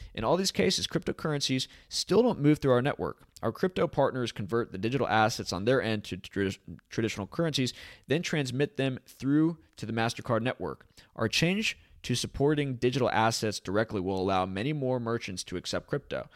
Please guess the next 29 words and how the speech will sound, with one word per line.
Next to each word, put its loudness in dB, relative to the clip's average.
Uh, -2
blah, -4
blah, -4
blah, -4
blah, -6
blah. -2
And -4
to -4
make 0
this -2
work, 2
and -2
key 6
point, 0
guys, -2
watch -2
this. -6
Added 4
to, -8
added 2
to -4
this -2
work, 0
MasterCard 0
is -2
actively -2
engaging 2
with -4
several 0